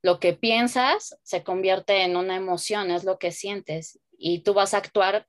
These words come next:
eh, con base al, a eso que estás sintiendo,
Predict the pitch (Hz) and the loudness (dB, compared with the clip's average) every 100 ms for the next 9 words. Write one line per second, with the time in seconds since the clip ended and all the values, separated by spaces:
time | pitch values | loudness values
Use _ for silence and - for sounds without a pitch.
0 | _ - 170 160 - - 180 175 175 208 | _ -6 -4 -4 -6 -4 -2 0 0 0
1 | 196 180 - - 160 170 190 196 156 156 | 0 -2 -6 -2 2 2 0 -6 -8 -12
2 | - 175 175 196 202 208 202 190 247 | -2 -2 -2 -6 -4 -4 -2 -2 -2